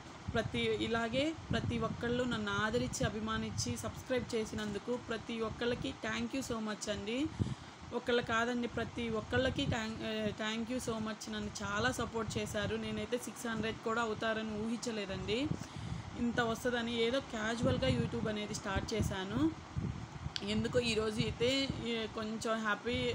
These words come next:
హ్యాపీగా అనిపించింది. ఒక, ఆ, ఈ happy అనేది మీకు share చేసుకోవాలనిపించి, ఒకసారి చెప్-, ఆ, షేర్ చేసుకోవాలనిపించి చెప్దాం అనుకుంటున్నాను.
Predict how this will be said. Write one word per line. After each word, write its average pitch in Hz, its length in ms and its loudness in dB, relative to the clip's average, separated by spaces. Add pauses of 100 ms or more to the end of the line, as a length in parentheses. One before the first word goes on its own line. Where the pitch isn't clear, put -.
హ్యాపీగా 220 460 0
అనిపించింది. 226 800 -2 (440)
ఒక, 220 120 -2 (140)
ఆ, 214 60 2
ఈ 220 160 0
happy 220 340 0
అనేది 226 280 -2
మీకు 214 320 -4
share 208 280 0
చేసుకోవాలనిపించి, 202 1120 0 (420)
ఒకసారి 226 640 2 (120)
చెప్-, 202 300 -2
ఆ, 208 220 2
షేర్ 220 320 0
చేసుకోవాలనిపించి 202 1040 0
చెప్దాం 202 340 0
అనుకుంటున్నాను. 185 920 0